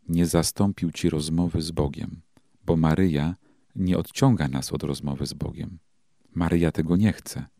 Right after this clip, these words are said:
Jesteś na adoracji, to nie wyciągaj od razu różańca, ale zasłuchaj się trochę w Boga. Zacznij z Nim rozmawiać,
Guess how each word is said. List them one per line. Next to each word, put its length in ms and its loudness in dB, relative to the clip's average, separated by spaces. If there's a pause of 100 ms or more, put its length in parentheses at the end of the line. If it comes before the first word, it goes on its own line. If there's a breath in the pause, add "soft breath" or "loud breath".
(180)
Jesteś 440 -2
na 120 2
adoracji, 680 0 (200)
to 100 4
nie 140 6
wyciągaj 480 2
od 140 2
razu 320 2
różańca, 680 -6 (280)
ale 400 2 (300)
zasłuchaj 580 0
się 140 -6
trochę 320 -2
w 80 -6
Boga. 460 -6 (280)
Zacznij 380 0
z 100 -2
Nim 140 4
rozmawiać, 800 -4